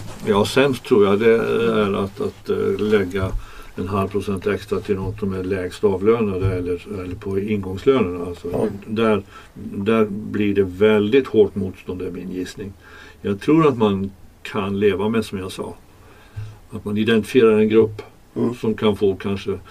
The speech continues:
Speaker 1: x hundra kronor extra den här gången.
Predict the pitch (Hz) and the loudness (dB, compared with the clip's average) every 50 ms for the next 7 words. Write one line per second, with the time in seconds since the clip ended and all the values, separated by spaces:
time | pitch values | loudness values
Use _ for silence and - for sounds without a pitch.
0 | - - - - - - - - 123 113 - - - - - 127 117 101 95 92 | -20 -20 -20 -20 -20 -10 -2 0 0 0 -2 -4 -12 -8 -2 0 0 0 0 0
1 | 98 98 92 92 - - - 104 92 92 90 90 90 87 85 - - 110 104 98 | -2 -2 -2 -4 -8 -2 -2 -2 -2 -2 -4 -6 -6 -8 -8 -6 -2 -2 -2 -2
2 | - - - 104 98 87 - - - - 226 - 101 95 104 95 90 - - - | -4 -12 -10 -10 -12 -12 -14 -12 -8 -6 -4 -2 -2 -2 -2 -4 -4 -4 -6 -8
3 | 214 - | -8 -10